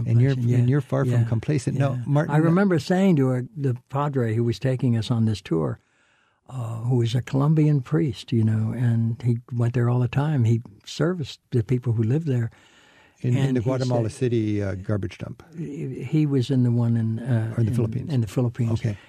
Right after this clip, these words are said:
Speaker 2: And I remember saying to him, "We're going to have to pay for this." And I don't even know what made me say that, but I felt a responsibility.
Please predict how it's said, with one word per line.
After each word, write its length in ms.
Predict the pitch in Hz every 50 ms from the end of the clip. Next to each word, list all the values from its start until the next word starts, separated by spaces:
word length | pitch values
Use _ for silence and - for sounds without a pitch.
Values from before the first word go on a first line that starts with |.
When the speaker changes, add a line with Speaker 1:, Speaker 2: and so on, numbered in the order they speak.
| - _ -
Speaker 2:
And 240 | 156 135 123 131 131
I 120 | 147 139
remember 440 | 127 131 135 135 135 139 135 123 120
saying 380 | - - 139 131 131 131 127
to 100 | 117 127
him, 480 | 120 82 117 123 117 113 113 113 - - - _ _ _ -
"We're 240 | 123 120 120 127 123
going 260 | 127 131 123 120 113
to 60 | 113
have 260 | 101 92 131 113 - -
to 100 | 135 120
pay 260 | - 120 135 160 151
for 160 | - - 127
this." 380 | 123 123 127 127 - - - - - _ _ _ _ _ _ _ _ _ _ _ _ _ _ _ _ _ _ _ _ - 127
And 240 | 135 151 131 120 120
I 140 | 120 127
don't 220 | 120 127 127 131 127
even 240 | 123 120 123 123 120
know 140 | 123 123
what 220 | 120 120 123 156 -
made 320 | 151 127 123 123 123 120
me 120 | 123 120 113
say 280 | - - 139 139 156
that, 240 | 147 143 117 110 131
but 200 | 135 123 117 - - _ _ - _ -
I 120 | 123 120
felt 260 | - - 147 135 123
a 40 | 127
responsibility. 1040 | 110 113 110 - - 131 123 120 - - 110 107 113 117 117 110 104 104 101 101